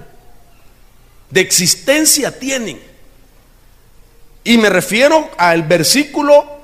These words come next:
diecinueve de Judas, donde dice:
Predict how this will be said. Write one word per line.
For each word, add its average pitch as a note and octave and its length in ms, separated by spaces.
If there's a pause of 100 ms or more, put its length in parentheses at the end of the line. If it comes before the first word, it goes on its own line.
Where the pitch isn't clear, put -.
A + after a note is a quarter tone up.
(340)
diecinueve G3 1040
de D3+ 100
Judas, - 720 (840)
donde F3+ 320
dice: G3 600